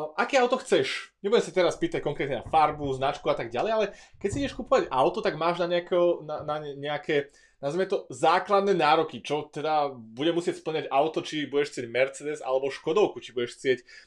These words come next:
a, S U Včko, teda nejaké to veľké auto, alebo budeš chcieť malinké auto.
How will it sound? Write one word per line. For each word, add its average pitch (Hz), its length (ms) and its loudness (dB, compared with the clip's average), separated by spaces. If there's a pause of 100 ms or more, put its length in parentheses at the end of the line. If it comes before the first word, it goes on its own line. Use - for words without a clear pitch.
(180)
a, 127 240 0
S 135 200 -2
U 143 40 -6
Včko, 160 640 0 (240)
teda 123 240 -2
nejaké 120 160 -8
to 120 80 -8
veľké 123 320 -2
auto, 135 240 2
alebo 131 360 2
budeš 135 120 -4
chcieť 131 160 -4
malinké 135 480 -4
auto. 143 320 -2